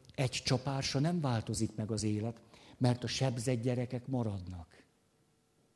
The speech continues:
Annyi változik,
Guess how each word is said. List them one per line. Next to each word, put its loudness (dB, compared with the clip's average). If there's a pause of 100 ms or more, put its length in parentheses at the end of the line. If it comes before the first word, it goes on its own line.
(1000)
Annyi 6
változik, 0